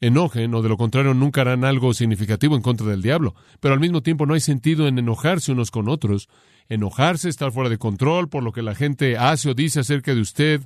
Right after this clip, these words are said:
envenenaría el amor. Granville Walker dijo, "El amor es la única cura para la irritabilidad, porque la irritabilidad es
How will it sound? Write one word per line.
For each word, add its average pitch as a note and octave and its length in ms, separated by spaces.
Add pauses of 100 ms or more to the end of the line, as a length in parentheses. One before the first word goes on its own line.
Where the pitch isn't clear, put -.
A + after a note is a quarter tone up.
(140)
envenenaría C3 680
el A#2 80
amor. A#2 300 (200)
Granville D#3+ 300
Walker D3 420
dijo, A#2+ 480 (180)
"El A#2+ 120
amor D3 220
es D#3+ 60
la D3+ 60
única C#3+ 260
cura F3+ 380
para A#2 220
la A2+ 160
irritabilidad, A2 840 (200)
porque A#2+ 260
la A#2 80
irritabilidad A#2 640
es C3+ 240